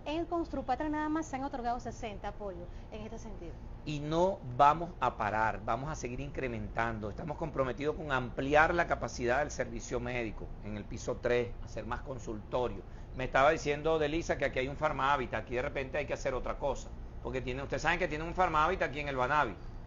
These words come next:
Speaker 2: cruzando la cancha. ¿No lo sabían? No lo sabían, ¿ves? Tienen que saberlo. Farmavita que vende las medicinas a bajo costo, ¿ves?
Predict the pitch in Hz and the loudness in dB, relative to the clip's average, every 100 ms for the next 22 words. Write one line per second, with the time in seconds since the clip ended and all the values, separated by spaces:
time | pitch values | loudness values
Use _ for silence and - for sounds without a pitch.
0 | - - 123 131 127 120 113 147 139 123 | -10 -6 -4 -2 0 0 2 2 2 -2
1 | 147 170 190 196 139 - - - - - | 0 4 4 4 2 -2 -8 -6 -8 -8
2 | - - 120 120 127 113 98 143 147 - | -8 -4 -2 -2 -2 -2 -4 -6 -6 -6
3 | - - 113 127 131 131 127 127 107 - | -8 -8 -6 -4 -2 0 0 0 -2 -6
4 | - - - - 135 143 139 147 165 160 | -6 -8 -8 -2 -2 2 4 4 4 0
5 | 143 139 147 160 156 131 160 175 156 147 | 2 0 4 4 2 -2 -2 0 4 4
6 | 160 185 165 - 120 | 6 4 4 0 -2